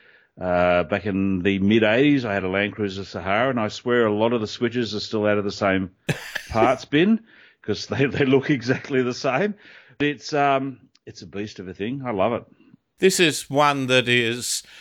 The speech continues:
Speaker 2: not your modern S U V. That is the pure derivative, almost along the lines of a, uh, you know, in the style, in the, in the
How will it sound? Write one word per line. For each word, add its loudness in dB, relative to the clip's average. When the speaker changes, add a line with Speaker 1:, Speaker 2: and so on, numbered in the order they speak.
Speaker 2:
not 2
your 4
modern 2
S -2
U 0
V. 0
That -2
is -4
the -2
pure 2
derivative, 0
almost -2
along 2
the 0
lines 0
of 0
a, 0
uh, -6
you -8
know, -4
in -6
the -2
style, 2
in -4
the, -4
in -2
the -4